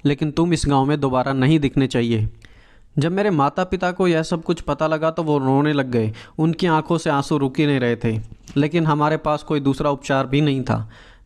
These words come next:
जैसा कहा गया था कि चौबीस घंटे में गांव छोड़ना है, तो हमें वो गांव छोड़ना ही पड़ा और हम पास के एक दूसरे गांव में चले गए, जहां पर हमारी तरह लो क्लास लोग, दलित लोग रहते थे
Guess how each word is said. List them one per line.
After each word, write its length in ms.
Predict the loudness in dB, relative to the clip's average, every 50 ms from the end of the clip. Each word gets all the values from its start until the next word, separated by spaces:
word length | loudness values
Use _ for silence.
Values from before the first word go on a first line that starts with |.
| -8 -4
जैसा 280 | -2 -2 0 -2 -2
कहा 260 | -2 -2 -2 -2 -2
गया 220 | 0 0 0 0 0
था 100 | -2 -4
कि 120 | -6 -8
चौबीस 360 | -6 -4 -2 -2 -2 -2 0
घंटे 300 | 2 2 2 2 0 -2
में 180 | 0 0 0 2
गांव 260 | 2 2 2 2 0
छोड़ना 420 | -2 -2 0 0 2 2 0 0 0
है, 240 | 0 -2 -2 -2 -4 -8 -16 -20 -20 -8 -6
तो 60 | -4
हमें 340 | -2 0 0 0 0 0 0
वो 140 | 0 0 0
गांव 220 | 2 2 2 0
छोड़ना 360 | 0 0 0 0 0 2 2
ही 140 | 2 2 0
पड़ा 300 | 0 0 0 0 0 0
और 220 | 0 0 0 0
हम 140 | 0 0 -2
पास 340 | -2 -2 -2 -2 -2 -2 -2
के 100 | -2 -2
एक 120 | 0 2
दूसरे 300 | 0 0 0 0 -2 -2
गांव 160 | 0 0 0 0
में 120 | 0 0
चले 220 | 0 0 -2 0
गए, 220 | 2 2 0 0 -2 -4 -12 -20 -20 -8 -4 -2
जहां 240 | 0 2 2 0
पर 180 | 0 0 -2 0
हमारी 380 | 0 0 2 2 2 2 0 0
तरह 240 | 0 0 0 0
लो 240 | 2 2 2 2 0
क्लास 340 | 0 -2 -2 -2 -4 -2 0
लोग, 280 | 0 0 0 0 -2 -2
दलित 280 | 0 0 0 0 0 0
लोग 220 | 0 0 0 0
रहते 300 | 0 0 0 0 -2 -2
थे 260 | 0 -2 -2 -2 -4